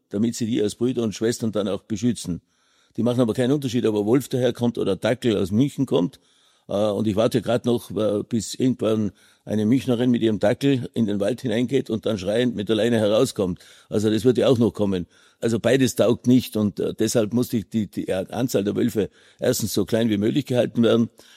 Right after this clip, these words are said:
und es muss natürlich durch Bejagung, durch Notwehrmaßnahmen und deshalb das Notwehrrecht, äh, für die Bauern. Wenn ein Fuchs oder ein Marder am Hof erscheint, kann der Bauer ihn erschießen.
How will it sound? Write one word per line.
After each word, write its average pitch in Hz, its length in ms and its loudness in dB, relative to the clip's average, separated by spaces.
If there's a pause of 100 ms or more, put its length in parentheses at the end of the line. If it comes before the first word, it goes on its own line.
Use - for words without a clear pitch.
(100)
und 104 140 -6
es 110 120 -2
muss 135 180 4
natürlich 123 320 0
durch 156 220 2
Bejagung, 104 580 0
durch 147 240 2
Notwehrmaßnahmen 101 800 0
und 95 140 -6
deshalb 120 320 2
das 98 160 -2
Notwehrrecht, 110 840 0
äh, 85 300 -4
für 107 200 -4
die 92 120 -6
Bauern. 95 420 -4 (440)
Wenn 117 220 0
ein 113 160 -2
Fuchs - 380 0
oder 113 180 0
ein 110 120 2
Marder 127 340 2
am 110 160 2
Hof 143 160 4
erscheint, 131 400 2
kann 123 160 2
der 110 80 0
Bauer 113 200 2
ihn 120 120 0
erschießen. 110 520 -2